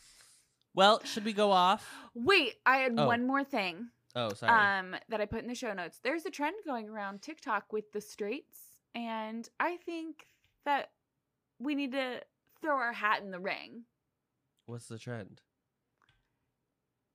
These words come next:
Speaker 2: Adam.
Speaker 1: I'm not in the show notes. <laughs> I don't
Speaker 2: I
Speaker 1: wanna
Speaker 2: know.
Speaker 1: open it.
Speaker 2: Adam.
Speaker 1: What?
Speaker 2: How would you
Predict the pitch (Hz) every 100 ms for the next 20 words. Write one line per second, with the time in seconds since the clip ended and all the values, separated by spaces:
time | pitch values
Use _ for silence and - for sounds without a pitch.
0 | _ _ _ - 226 320 - - 87 123
1 | 127 117 117 110 110 101 101 - - -
2 | - - _ 175 151 143 131 120 - 117
3 | 110 - _ - 302 359 269 92 - -
4 | - 101 - _ _ _ _ _ _ _
5 | _ _ _ - 359 466 494 453 440 -
6 | _ _ _ _ _ _ 233 294 240 247
7 | 294 294 285 277 269 277